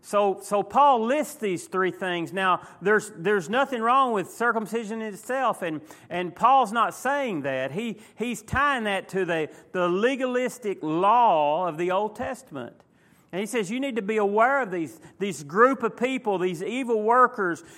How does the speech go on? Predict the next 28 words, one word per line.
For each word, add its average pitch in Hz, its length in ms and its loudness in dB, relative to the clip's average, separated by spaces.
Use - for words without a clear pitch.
who, 220 340 2
who 214 240 2
come 247 300 2
with 196 180 -2
this, 202 240 -2
this - 420 -2
mutilation, 233 840 2
this 185 240 -6
ideal 220 400 4
of 156 120 0
an 160 140 -2
external 202 720 -2
ritual 160 680 0
that 143 200 -8
you 185 140 -6
would 160 80 -4
have 185 260 -2
to 165 80 -10
be, 160 400 -4
uh, 160 320 6
going 190 380 0
through 208 240 0
this 175 200 -2
process 196 580 2
to 160 60 -12
be 156 160 -4
a 139 60 -4
Christian." 120 800 -8